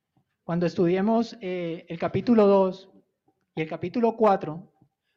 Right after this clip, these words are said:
nos vamos a dar cuenta de que en esta iglesia existían problemas de murmuración y de división. Pero aún así Pablo comienza dando gracias a Dios por esta iglesia.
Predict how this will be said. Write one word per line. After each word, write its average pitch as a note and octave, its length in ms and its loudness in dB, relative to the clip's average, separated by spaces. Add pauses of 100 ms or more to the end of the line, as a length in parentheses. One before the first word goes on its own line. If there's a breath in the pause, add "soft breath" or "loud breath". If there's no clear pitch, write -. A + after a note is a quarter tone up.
nos F3 80 -6
vamos G3+ 260 2
a C4+ 60 2
dar A3+ 180 0
cuenta A#3+ 400 0
de A3 140 -2
que G#3 140 0
en F3+ 80 -2
esta F#3 240 -4
iglesia G#3+ 580 -4
existían F#3 720 -8
problemas F3+ 560 -2
de E3+ 80 -6
murmuración E3 920 -6 (300)
y D#3 60 -10
de D3+ 80 -8
división. C#3 680 -8 (800 soft breath)
Pero E3 140 2
aún E3 100 2
así F#3 240 -2
Pablo G3+ 460 2
comienza F#3 580 -2
dando F3+ 300 2
gracias G3+ 480 0
a G#3 80 0
Dios F3+ 440 2 (440)
por D#3+ 140 2
esta D3+ 220 2
iglesia. C#3+ 480 0